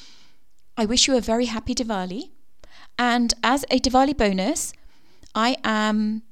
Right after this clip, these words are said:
if you are listening to this episode as it airs on Tuesday morning, I am doing a free webinar, which is how to lose weight at Diwali, at twelve P M Greenwich Mean Time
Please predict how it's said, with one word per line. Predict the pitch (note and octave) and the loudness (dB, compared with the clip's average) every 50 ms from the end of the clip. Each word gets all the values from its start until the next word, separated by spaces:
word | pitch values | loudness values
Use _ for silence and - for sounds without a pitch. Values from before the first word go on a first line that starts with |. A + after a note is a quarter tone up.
| - - - - - | -18 -18 -20 -6 -4
if | C4+ C4+ - | -2 0 2
you | D#4 D#4 | 4 4
are | C#4 | 4
listening | D4 C#4+ - D4 C#4 | 2 0 0 0 2
to | - C4+ | 2 2
this | B3 A#3 A#3 A#3 - - | 0 -2 -2 -2 -4 -4
episode | A3+ A3+ - - - A3 G#3 G3+ - - | -4 -2 -2 -2 0 0 -2 -2 -2 -2
as | G#3 A#3 G#3+ | -2 0 0
it | A3+ - - | 0 0 0
airs | G3+ F#3+ F#3+ F#3+ A#3 C4 - - | 0 0 0 0 0 -2 -2 -2
on | G#3 G3+ G3 | -2 0 0
Tuesday | - - A3+ G#3+ - A3+ G#3+ | 2 0 0 2 0 0 0
morning, | G3+ F#3+ F#3 F3+ F3 F3 G3 B3 C4+ - - - - - - - - | 0 0 -2 -2 -2 -2 -4 -4 -4 -6 -12 -16 -18 -18 -18 -8 -4
I | G#3 G#3+ A3 A#3 A#3 - | 0 2 2 0 0 0
am | A3+ G#3+ G#3+ G#3+ G#3+ G#3 - - F#3 E3+ | 0 0 2 2 2 0 -2 -6 -4 0
doing | - A3 A3+ A#3 A#3+ B3 B3+ C#4 D4 E4 E4 - - - G#3+ | 2 4 4 4 4 4 4 2 2 0 -2 -6 -6 -2 -2
a | G#3+ G#3 G3+ G#3 G3 - - | 0 0 0 0 -2 -4 -6
free | - - - B3+ C4 D4+ D#4 | -8 -8 -2 -2 0 2 4
webinar, | D4 B3 A#3+ A#3 A3+ G#3 G3 F#3 F#3 G#3+ C#4 D#4 - - - - - | 4 4 4 4 2 2 2 0 0 -2 -2 -4 -6 -10 -16 -10 -4
which | - G#3 - - | -4 0 0 2
is | B3+ A#3 A3+ - - - - | 2 2 0 -2 -6 -14 -10
how | - - C4+ D4 | -2 0 0 0
to | - - | 2 2
lose | B3 B3 A#3+ - | 0 0 2 2
weight | A#3 A#3 A#3+ - | 2 2 2 0
at | - - | -2 0
Diwali, | - A3 G#3 G3 F#3 F3+ F3 F3 G3 C#4 D4+ - - - - - - - - - - | 0 0 2 2 0 0 0 -2 -4 -6 -6 -8 -12 -16 -18 -18 -18 -18 -18 -10 -6
at | A3+ A3 - - C#4 | -4 -4 -4 0 2
twelve | - - C4 B3+ D#4+ D#4 - | 4 6 6 4 2 2 2
P | - C#4+ B3+ A3+ | 2 4 4 4
M | G#3+ G#3 G#3+ B3 C#4 C#4 - - - - - - - - - - - | 4 4 4 2 0 -2 -4 -12 -18 -18 -18 -18 -20 -18 -18 -12 0
Greenwich | - A#3 B3+ C#4 B3 - | 2 4 4 4 4 2
Mean | B3 A#3+ A#3 A3+ | 2 2 2 2
Time | A3 A3+ G3+ F#3+ G3 A3+ D4+ D#4+ | 0 0 -2 -2 -2 -4 -6 -6